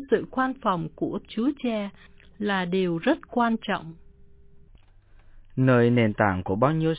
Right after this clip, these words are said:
Speaker 2: sáng kiến cụ thể có thể thực hiện trong ngày Thế giới người nghèo, luôn luôn có việc cầu nguyện. Chúng ta đừng quên rằng kinh lạy Cha là kinh nguyện của người nghèo. Thực vậy, lời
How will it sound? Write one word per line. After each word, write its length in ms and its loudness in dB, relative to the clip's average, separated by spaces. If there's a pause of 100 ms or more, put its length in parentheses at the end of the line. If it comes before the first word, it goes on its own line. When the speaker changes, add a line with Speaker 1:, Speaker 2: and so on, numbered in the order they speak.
Speaker 2:
sáng 160 -2
kiến 200 -2
cụ 240 -2
thể 280 -2 (400)
có 260 2
thể 160 0
thực 180 -4
hiện 260 -2
trong 180 -4
ngày 220 0
Thế 120 -2
giới 160 -2
người 220 0
nghèo, 360 -2 (360)
luôn 220 4
luôn 280 4
có 140 0
việc 280 -2
cầu 160 0
nguyện. 300 -4 (760)
Chúng 220 0
ta 280 2
đừng 200 0
quên 240 -2
rằng 300 0 (360)
kinh 200 -2
lạy 180 0 (100)
Cha 200 0
là 140 0
kinh 260 -4
nguyện 220 -2
của 140 -2
người 220 0
nghèo. 380 -2 (520)
Thực 220 -4
vậy, 200 0 (440)
lời 160 4